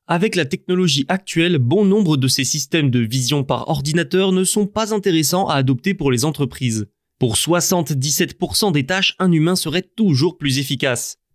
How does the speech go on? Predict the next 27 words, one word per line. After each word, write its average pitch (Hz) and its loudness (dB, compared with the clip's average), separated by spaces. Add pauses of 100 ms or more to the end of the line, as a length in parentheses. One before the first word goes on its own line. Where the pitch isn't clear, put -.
Mais, 185 2
et 123 2
c'est 139 0
le 120 0
point 175 0
important, 160 -2 (280)
d'après 185 0
l'étude, 170 2
l'I 135 2
A 139 2
est 185 2
plus 131 0
chère 202 0
que 208 0
les 196 2
humains. 165 2 (300)
Cette 139 -2
technologie 165 0
est 127 -2
encore 135 -2
trop 196 0
chère 180 0
à 165 0
développer 147 2
et 156 0
à 151 0
entretenir. 139 0